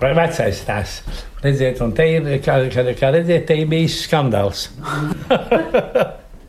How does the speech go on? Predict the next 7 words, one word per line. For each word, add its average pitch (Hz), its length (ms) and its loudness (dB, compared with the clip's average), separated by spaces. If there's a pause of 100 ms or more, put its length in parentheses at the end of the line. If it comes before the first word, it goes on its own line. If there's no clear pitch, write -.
(260)
Un, 165 320 4
uh, 160 640 2
vecā 170 300 0 (100)
māte 165 300 0
to 190 100 4
bija 156 320 2
iemetusi 147 380 -2